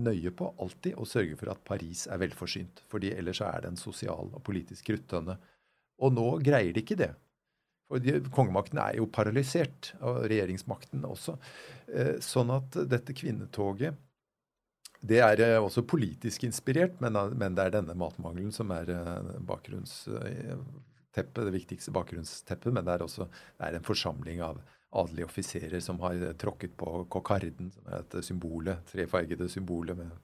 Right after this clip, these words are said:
trikoloren da, og, og, og sunget antirevolusjonære sanger, og, og det har gått rykter om det. Eh,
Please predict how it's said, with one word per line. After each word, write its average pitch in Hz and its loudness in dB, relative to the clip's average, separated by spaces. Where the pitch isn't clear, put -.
trikoloren 101 4
da, 113 2
og, 104 4
og, 92 0
og 87 -4
sunget 90 0
antirevolusjonære 92 -2
sanger, 95 0
og, - -6
og 98 -2
det 101 8
har 95 4
gått 95 2
rykter - -4
om 98 -2
det. 101 4
Eh, 110 -2